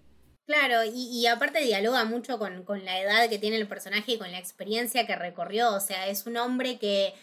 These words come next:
ya lo vemos, eh, con todo por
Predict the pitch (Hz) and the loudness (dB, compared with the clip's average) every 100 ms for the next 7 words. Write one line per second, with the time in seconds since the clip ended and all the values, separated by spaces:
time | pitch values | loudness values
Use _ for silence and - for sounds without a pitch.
0 | _ - 233 240 233 240 254 254 - - | _ -8 -2 0 0 0 -2 -4 -6 -6
1 | 190 185 180 175 - 202 196 233 247 214 | -8 -6 -6 -6 -8 -10 -4 -2 0 0
2 | 202 190 | -4 -6